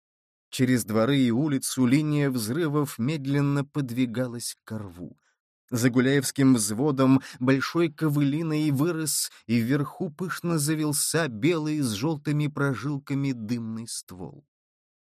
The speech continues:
Из-под руки, взглянув на него,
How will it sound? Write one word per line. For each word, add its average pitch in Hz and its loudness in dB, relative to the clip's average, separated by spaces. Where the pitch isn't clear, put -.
Из-под 110 -2
руки, 127 2
взглянув 120 0
на 123 2
него, 120 0